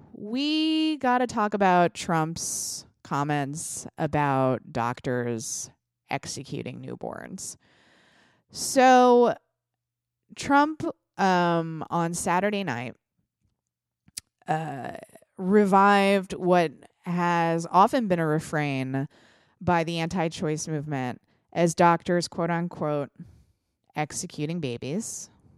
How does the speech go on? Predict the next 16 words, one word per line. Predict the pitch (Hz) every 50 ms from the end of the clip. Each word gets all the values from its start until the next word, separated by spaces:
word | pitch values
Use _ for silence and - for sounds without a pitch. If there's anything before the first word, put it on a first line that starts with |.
| _ _ _ -
Uh, | 151 151 147
this | 151 170 180 165 -
was | 202 185 175 165 160 165
during | - 185 180 175 175 170 170 170 165 170 170 170 170 170 175 _ _ _ _ _ _ _ _ -
a | - 208 214
more | 214 214 214 214
than | 208 196 190
hour-long | 123 160 180 190 208 214 208 196 190 190 208
speech | 208 - - - 165 147 151 160 - -
at | 185 165
a | 160
rally | 160 151 143 139 139 151 151 151
in | 156 160
Green | 156 160 135 131 143
Bay, | 135 139 135 139
Wisconsin. | 139 170 - - - 98 - - - - - - - 262 311